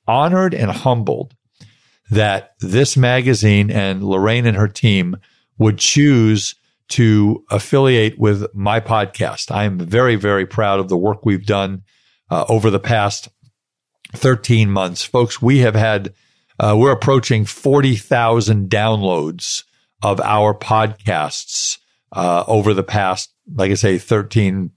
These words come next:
thirteen months. We started in December of two thousand and eighteen. Uh, and I, I, I just can't tell you how, how I've been, like I say, jumping out of my skin,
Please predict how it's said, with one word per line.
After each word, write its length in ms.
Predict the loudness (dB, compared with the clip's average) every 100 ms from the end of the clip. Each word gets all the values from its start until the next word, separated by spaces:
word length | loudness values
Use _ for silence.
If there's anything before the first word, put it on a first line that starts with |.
| -14
thirteen 540 | -2 -2 0 0 0
months. 360 | 0 -4 -6 -8
We 80 | -6
started 360 | -2 -2 0
in 140 | -2 -4
December 480 | -4 -4 -2 -2
of 140 | -2 -4
two 180 | -6 -4
thousand 560 | -4 -2 -4 -4 -6
and 120 | -6 -6
eighteen. 640 | -6 -6 -8 -6 -6 -8 _ _ _ _ -20 -8
Uh, 440 | -2 -2 0 -2 -4
and 400 | -6 -4 -6 -10 -12
I, 120 | -12 -8
I, 240 | -10 -4
I 40 | -2
just 240 | 0 -2
can't 300 | 0 0 0
tell 220 | -2 0 2
you 160 | 0
how, 360 | 0 -2 -2 -6
how 240 | -6 -2 -2
I've 120 | 0
been, 320 | -4 -6 -8
like 180 | -6 -2
I 60 | -4
say, 220 | -2 -4
jumping 380 | -2 -4 0 0
out 160 | 0
of 60 | -2
my 100 | -2
skin, 520 | -4 -2 -2 -2 -6